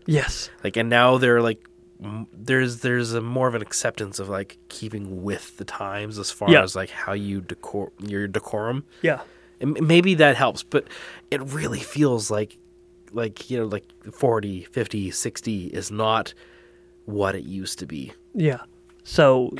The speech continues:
Speaker 1: the fact that I'm turning forty next year, not even worried. Like, I don't, I don't, I don't feel like I'm forty. Uh, just, yeah, not worried about it. It's got nothing on me. So,
Speaker 2: Yeah.
Speaker 1: yeah. I'm excited.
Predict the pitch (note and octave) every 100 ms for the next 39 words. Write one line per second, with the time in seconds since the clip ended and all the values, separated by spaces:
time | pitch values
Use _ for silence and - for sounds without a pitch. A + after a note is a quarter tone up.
0 | F3 D3 C#3+ E3 - E3 D#3+ D#3 E3+ E3
1 | D#3 D3 D#3 E3+ E3+ - F#3 G#3 - -
2 | _ - F3+ F3 E3+ D3+ C3+ C3 B2+ -
3 | _ _ - C#3+ D3 D#3 D3 - C#3+ C#3
4 | - D3+ D#3 - - C3+ C3+ C#3 C#3 C3
5 | _ - C#3+ C#3 C3+ C3+ - C#3 C#3 C#3+
6 | C#3 - - - - - - - - _
7 | - C#3 C3 C3+ C#3+ - - _ _ _
8 | E3+ F3 - - E3+ D3+ E3+ E3+ D#3 -
9 | G3 G3+ F#3+ E3 - - - - - -
10 | - - F3 F3 E3+ - F3+ F#3 F3 D3
11 | - D#3 D3 C#3+ C#3+ C3+ - _ - C4
12 | B3 - - _ _ _ - - _ B3
13 | G#3 - A#2+ B2 B2+